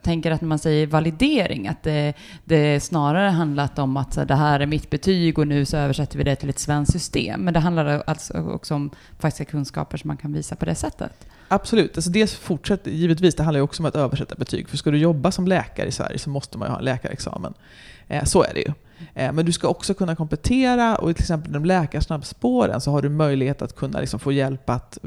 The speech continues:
Speaker 2: studera inför att göra de här proven. Alltså det är många såna delar också. Men också till exempel, det kanske är svårare att validera exakt vad en läkare ska göra,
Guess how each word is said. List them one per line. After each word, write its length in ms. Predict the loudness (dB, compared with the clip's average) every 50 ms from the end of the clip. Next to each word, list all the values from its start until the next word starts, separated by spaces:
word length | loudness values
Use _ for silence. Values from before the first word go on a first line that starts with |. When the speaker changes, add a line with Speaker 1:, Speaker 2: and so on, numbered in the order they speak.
| -16 -16 -18 -20 -20 -20 _ _ _ _ -16
Speaker 2:
studera 600 | -14 -4 2 2 4 6 6 6 6 6 4 4 2
inför 240 | 0 -2 0 -2
att 120 | 0 2 2
göra 320 | 2 2 4 4 2 2
de 120 | 0 0 -2
här 80 | -4
proven. 580 | -2 2 6 6 6 6 6 2 0 0 0 0
Alltså 160 | 0 0 2
det 80 | 2 2
är 40 |
många 340 | 4 4 2 0 2 0 0
såna 340 | 0 2 2 2 2 0 0
delar 320 | 0 2 0 0 0 0
också. 300 | -2 -2 -2 -4 -4 -4 -4 -6 -16 -20 -20 -20 -20 -14 -6
Men 140 | -4 -2 -2 0
också 600 | -2 -4 -4 -6 _ -10 -4 0 2 0 2 2
till 140 | 2 0 0
exempel, 540 | 0 -2 -4 -4 -2 0 -2 -2 -2 -2 -8 _ _ _ -20 _ -20 -20 -20 -20 _ _
det 80 | -4 0
kanske 200 | 2 2 2 2
är 40 |
svårare 320 | 2 2 4 6 6 6 6
att 100 | 4 4
validera 340 | 4 4 4 2 2 2 0
exakt 320 | 0 -2 -4 -6 -4 -4
vad 60 | -2
en 60 | 0
läkare 380 | 2 2 2 0 0 -2 -2 -2
ska 160 | -2 -2 0
göra, 360 | 0 0 0 0 0 -2 -4